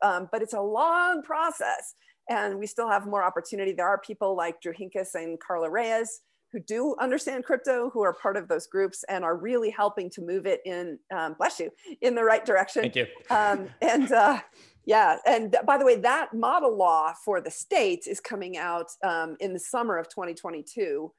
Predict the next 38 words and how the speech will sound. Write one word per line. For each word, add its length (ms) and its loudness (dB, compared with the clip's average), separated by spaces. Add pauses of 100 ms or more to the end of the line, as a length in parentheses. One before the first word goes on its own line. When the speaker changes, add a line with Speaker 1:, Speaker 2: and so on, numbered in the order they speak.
(320)
Speaker 1:
And 100 -6
then 200 0
it 100 -8
takes, 440 -4
you 100 -6
know, 300 -6 (160)
uh, 180 -14 (240)
it's, 200 -8
uh, 180 -2
it's 200 -6
gonna 160 -2
take 200 -4
it 120 -6
more 200 -2
time 340 -6
for 100 -8
the 100 -4
states 320 -6
to 120 -6
enact 320 -4
it 100 0
in 200 -10
their 380 -2 (260)
legislatures. 880 -2 (340)
Um, 320 0
some 380 -2
states 680 -6
have 220 -4
not 200 2
even 260 -4
enacted 680 0 (540)
key 160 -10
parts 340 -4
of 80 -4
the 100 -8
Uniform 640 -6 (500)
Commercial 360 -4
Code 380 -6